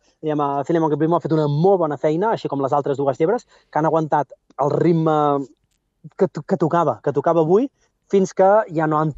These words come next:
pogut, eh, ma-, ma-, mantenir-lo. Llavors ja era qüestió, doncs, de, de l'elit de,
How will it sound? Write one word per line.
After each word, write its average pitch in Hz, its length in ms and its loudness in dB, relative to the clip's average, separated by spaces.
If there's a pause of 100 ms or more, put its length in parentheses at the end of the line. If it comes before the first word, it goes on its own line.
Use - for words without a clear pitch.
(160)
pogut, 165 320 2
eh, 139 320 4
ma-, 143 160 -8
ma-, 156 240 -2
mantenir-lo. 131 400 0
Llavors 117 240 0
ja 131 80 2
era 143 80 2
qüestió, 131 340 -4
doncs, 131 220 -2
de, 123 160 0
de 123 140 0
l'elit 131 260 -2
de, 131 80 2